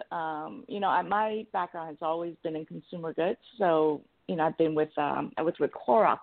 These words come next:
for a very long time, um, doing bleach products and doing, you know, Clorox wipes products. So very different in terms of my background. But I never thought that those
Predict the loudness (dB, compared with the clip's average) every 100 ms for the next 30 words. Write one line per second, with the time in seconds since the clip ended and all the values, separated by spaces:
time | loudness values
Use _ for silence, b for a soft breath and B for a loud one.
0 | -4 -4 0 0 0 -2 -4 -6 -8 -6
1 | -6 -10 _ _ -2 -2 -2 -4 -8 -14
2 | B B B 0 0 0 -2 -4 -6 -6
3 | -2 0 -2 -4 -10 -8 -6 -4 -4 -4
4 | -6 -8 -8 -6 -4 -6 -4 -2 -2 -2
5 | 0 2 2 -2 -14 _ _ 0 2 2
6 | 0 _ _ _ B B B B -2 2
7 | 2 2 0 0 -2 -8 -8 -10 -12 -12
8 | -10 -8 -6 -6 -6 -6 -6 -6 -8 -12
9 | -16 B B B B -2 2 2 0 -4
10 | -6 -8 -6 -8 -6 -6 -6 -6 -6 -6
11 | -10